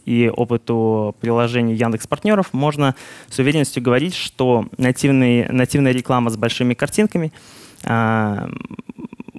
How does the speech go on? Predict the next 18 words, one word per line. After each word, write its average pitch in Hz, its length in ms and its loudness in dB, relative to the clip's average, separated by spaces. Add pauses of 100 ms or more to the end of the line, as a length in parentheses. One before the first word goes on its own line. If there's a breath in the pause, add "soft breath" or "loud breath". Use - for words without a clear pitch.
(240)
лучше, 131 800 0 (280)
на 127 140 2
такую 135 280 0
рекламу 147 320 2
лучше 131 280 -2
кликают. 110 600 -2 (280 loud breath)
И - 60 -6
с-, - 140 -6
учитывайте 131 920 -2
это 170 340 2
при 120 300 0
разработке 113 580 0
своего - 920 -2
рекламного 110 480 0
блока 104 480 -8
в 110 80 -10
нативной 110 380 -2
рекламе. 101 380 -6